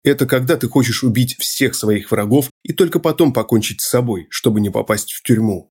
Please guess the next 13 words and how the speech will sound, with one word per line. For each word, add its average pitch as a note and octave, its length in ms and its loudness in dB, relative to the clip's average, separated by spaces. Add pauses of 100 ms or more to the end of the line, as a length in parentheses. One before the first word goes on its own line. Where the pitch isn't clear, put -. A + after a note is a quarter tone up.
(100)
Это A#2+ 180 0
то, D3+ 180 4
что B2 200 0
делают C3 340 2
студенты, C#3 560 0
когда A2 280 0
приходят A#2+ 500 2
с - 80 -6
огнестрельным G#2+ 680 2
оружием A#2 460 2
в - 20 0
учебные G#2+ 420 2
заведения. G#2 680 -2